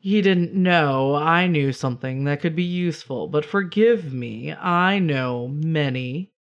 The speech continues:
many things, and even more people. So, you're going to have to give me a little bit more information to go on. The family has been fairly tight-lipped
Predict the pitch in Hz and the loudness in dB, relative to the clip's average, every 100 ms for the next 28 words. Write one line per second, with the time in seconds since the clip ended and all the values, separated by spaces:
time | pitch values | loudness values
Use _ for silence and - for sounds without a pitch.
0 | _ 180 151 147 135 123 120 - 139 113 | _ -8 -4 -2 -4 -6 -8 -8 -8 -8
1 | 87 131 135 131 131 131 - _ _ 185 | -10 -8 -6 -6 -6 -10 -16 _ _ -2
2 | 185 160 147 147 135 120 147 127 - - | 2 2 2 2 0 0 -2 -4 -6 -12
3 | 143 - - - _ _ - - - 294 | -14 -18 -20 -20 _ _ -20 -16 -4 2
4 | 247 135 120 135 196 214 226 240 240 233 | 2 2 0 -2 -2 -2 0 2 2 2
5 | 208 190 190 175 165 165 151 156 165 151 | 2 0 0 0 2 4 4 6 6 4
6 | 131 131 143 135 131 127 135 131 127 131 | 2 -2 -2 -2 -2 -2 -2 -2 -2 -4
7 | 123 143 - - 170 160 151 - 87 52 | -6 -8 -6 0 4 4 4 -2 -10 -12
8 | 90 135 170 165 - 208 196 190 170 170 | -12 -8 -4 -4 0 2 2 2 2 0
9 | 156 143 - - 202 196 185 175 156 135 | 0 -2 -6 -4 2 4 4 6 4 2
10 | - - - 160 139 - 143 139 127 113 | -2 -14 -2 0 0 -6 -8 -6 -4 -6
11 | - _ - - | -8 _ -20 -20